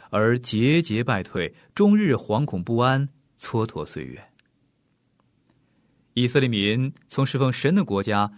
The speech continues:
就开始一步步地往下走下坡了。在士师记的二章十一节，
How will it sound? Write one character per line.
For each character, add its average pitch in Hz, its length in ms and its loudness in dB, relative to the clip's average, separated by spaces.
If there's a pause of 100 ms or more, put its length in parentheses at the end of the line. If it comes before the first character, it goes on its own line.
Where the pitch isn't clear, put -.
就 110 140 -2
开 107 160 0
始 98 180 -4
一 151 200 -2
步 180 180 0
步 123 160 -4
地 92 260 -4 (200)
往 98 260 -2
下 101 220 -2
走 80 180 -8
下 82 220 -10
坡 78 260 -6
了。 76 200 -14 (1300)
在 127 340 4
士 135 180 -2
师 131 140 -2
记 127 100 -2
的 117 120 0
二 120 100 2
章 113 160 -2
十 104 160 -6
一 123 100 -4
节， 85 460 -6